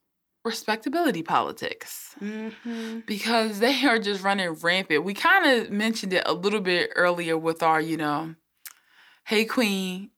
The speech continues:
Speaker 1: like, little
Speaker 2: <laughs>
Speaker 1: rant, because,
Speaker 2: Yeah.
Speaker 1: like, there's just an idea that, like, w-, women in particular,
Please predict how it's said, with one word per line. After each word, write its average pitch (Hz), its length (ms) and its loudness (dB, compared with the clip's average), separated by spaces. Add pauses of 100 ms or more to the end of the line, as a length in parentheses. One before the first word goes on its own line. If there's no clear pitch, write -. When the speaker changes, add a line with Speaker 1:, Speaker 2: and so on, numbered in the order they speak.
(120)
Speaker 1:
like, 180 280 4
little 190 260 6
Speaker 2:
<laughs> 196 80 4
Speaker 1:
rant, 190 260 4 (380)
because, 226 380 4
Speaker 2:
Yeah. 170 80 4
Speaker 1:
like, 202 280 2
there's 254 280 4
just 247 340 -4
an 196 180 6
idea 185 720 4
that, 175 240 2
like, 165 220 2
w-, - 180 -12 (380)
women 247 420 4
in 175 100 0
particular, 156 880 -2